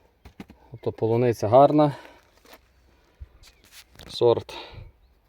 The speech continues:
Альба себе дуже добре зарекомендував.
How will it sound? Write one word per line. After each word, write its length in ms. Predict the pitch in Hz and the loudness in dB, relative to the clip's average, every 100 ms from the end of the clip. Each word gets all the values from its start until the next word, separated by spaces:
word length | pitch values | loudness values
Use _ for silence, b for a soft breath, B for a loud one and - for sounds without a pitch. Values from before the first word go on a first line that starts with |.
| _ - | _ -6
Альба 400 | 110 107 104 98 | -4 -2 -6 -6
себе 380 | - 101 104 - _ b b b b b b b b b _ _ _ | -6 -2 -2 -4 _ b b b b b b b b b _ _ _
дуже 280 | 107 107 104 | -6 -4 -2
добре 340 | 107 95 101 | 0 -2 -4
зарекомендував. 840 | 98 98 - 104 104 110 120 147 | -4 -6 -6 -6 -4 -2 2 2